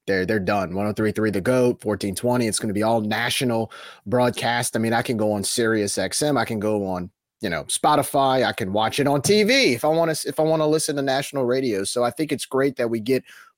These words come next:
more local taste now that Dave's back. And I'm sure Dave's gonna try to, uh, you know, do a full-fledged analysis on one oh three three, what needs to be changed, if he can add anybody. I know there's some, uh,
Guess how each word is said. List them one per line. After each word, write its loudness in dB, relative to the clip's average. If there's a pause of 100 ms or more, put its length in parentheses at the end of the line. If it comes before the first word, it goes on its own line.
more 2
local 0
taste -2
now -2
that -4
Dave's 0
back. -2
And -2
I'm -4
sure -2
Dave's -2
gonna -4
try -2
to, 0 (460)
uh, 0 (500)
you -2
know, 0
do 2
a 2
full-fledged 0
analysis 0
on 0
one 0
oh 2
three 2
three, 0
what -2
needs -4
to -8
be -4
changed, -2
if -12
he -6
can -8
add 0
anybody. 0 (320)
I -2
know 4
there's 0
some, -2
uh, -4